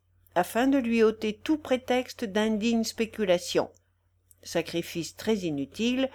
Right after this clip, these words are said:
qu'elle dédaigna, mais qu'il jugea nécessaire à son propre honneur. Il partit pour la Suisse, où il ne garda de son nom que le prénom de Sylvestre,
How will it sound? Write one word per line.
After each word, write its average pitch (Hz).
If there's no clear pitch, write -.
qu'elle 147
dédaigna, 139
mais 302
qu'il 339
jugea 285
nécessaire 214
à 170
son 180
propre 151
honneur. 147
Il 202
partit 156
pour 165
la 208
Suisse, 311
où 262
il 254
ne 262
garda 277
de 226
son 233
nom 294
que 359
le 269
prénom 359
de 285
Sylvestre, 190